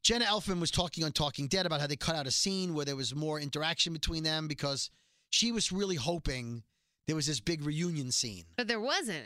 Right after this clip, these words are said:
Speaker 2: at
Speaker 1: Right.
Speaker 2: all.
Speaker 1: It was the walkie-talkie.
Speaker 2: I will have to say it was clever, though, what she added in on her own.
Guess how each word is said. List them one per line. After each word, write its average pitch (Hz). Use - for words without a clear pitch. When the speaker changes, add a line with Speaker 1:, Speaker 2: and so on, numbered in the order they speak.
Speaker 2:
at 185
Speaker 1:
Right. 160
Speaker 2:
all. 123
Speaker 1:
It 165
was 165
the 170
walkie-talkie. 151
Speaker 2:
I 320
will 415
have 349
to 311
say 277
it 220
was 233
clever, 220
though, 185
what 180
she 190
added 165
in 151
on 147
her 151
own. 127